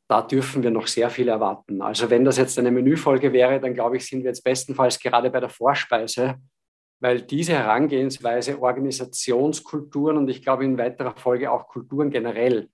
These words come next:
maßgeblich beeinflussen wird. Äh, und es gibt kein Zurück mehr. Also Menschen fordern genau das, Menschen gehen in Unternehmen, in denen das gelebt wird.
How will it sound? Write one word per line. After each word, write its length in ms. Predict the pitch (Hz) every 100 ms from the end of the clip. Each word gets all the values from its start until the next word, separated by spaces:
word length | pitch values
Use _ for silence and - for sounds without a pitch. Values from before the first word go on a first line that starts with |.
| _ _
maßgeblich 640 | 117 127 147 - 131 127 -
beeinflussen 760 | - 127 143 123 113 - 113
wird. 300 | 120 143 - _ _ _ _ _ _ _
Äh, 140 | 131 127 -
und 220 | 165 143
es 200 | 139 127
gibt 220 | - -
kein 180 | - 135
Zurück 340 | 127 117 135 117
mehr. 300 | 113 - - _ _ _ _ _ _ _ _ _ _
Also 320 | - - 120 131
Menschen 440 | 120 135 139 139
fordern 640 | 127 - 127 160 143 117
genau 320 | 113 110 104 110
das, 400 | 117 127 - -
Menschen 440 | 120 120 - 127
gehen 240 | 135 135 170
in 120 | 143
Unternehmen, 560 | 135 135 123 123 135
in 120 | 127 127
denen 220 | 123 123
das 160 | 117 -
gelebt 440 | 113 127 131 -
wird. 320 | 147 151 -